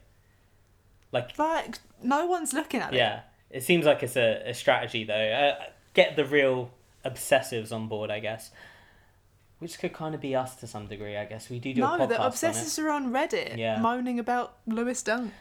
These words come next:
Speaker 1: Well, yeah, the obsessives are on Reddit just complaining about every little thing.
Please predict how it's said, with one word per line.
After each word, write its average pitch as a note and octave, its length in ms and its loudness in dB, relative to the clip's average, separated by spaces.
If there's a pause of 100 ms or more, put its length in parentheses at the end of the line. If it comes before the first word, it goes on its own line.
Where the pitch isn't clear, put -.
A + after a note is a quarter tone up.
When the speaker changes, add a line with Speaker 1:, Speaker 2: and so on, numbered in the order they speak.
(120)
Speaker 1:
Well, F#3+ 160 8
yeah, G3+ 240 8
the D#3 100 2
obsessives F#3 560 6
are D3 140 6
on C#3+ 140 4
Reddit C3+ 340 6
just - 240 -4
complaining B2 840 0
about A2+ 500 4
every A#2 440 0
little A2 260 -4
thing. A2 380 -4